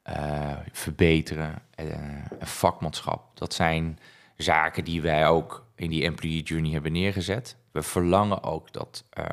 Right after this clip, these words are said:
de collega's weten hoe hun roadmap de komende periode eruit ziet. Uiteraard doen ze dat niet alleen. Daar krijgen ze ondersteuning in. Maar we vragen, eh,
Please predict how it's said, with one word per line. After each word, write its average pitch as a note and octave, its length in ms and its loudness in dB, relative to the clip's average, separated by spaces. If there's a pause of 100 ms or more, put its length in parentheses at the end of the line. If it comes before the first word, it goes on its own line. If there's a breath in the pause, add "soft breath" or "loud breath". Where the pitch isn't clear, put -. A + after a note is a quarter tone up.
(140)
de - 100 -8
collega's D#2+ 540 -4
weten E2 460 2 (400)
hoe E2 300 0
hun F2+ 200 2
roadmap F2 420 4
de - 80 -10
komende D#2+ 360 -2
periode D#2 480 -2
eruit E2+ 260 2
ziet. - 240 -8
Uiteraard - 340 -8
doen D2+ 120 -6
ze - 80 -8
dat D#2+ 160 -4
niet F2 160 2
alleen. F2+ 400 6 (600 loud breath)
Daar - 100 -16
krijgen - 300 -6
ze - 60 -4
ondersteuning F2 560 2
in. G#2 240 0 (680 loud breath)
Maar - 140 -8
we - 100 -4
vragen, D2+ 720 -2
eh, D2+ 80 -6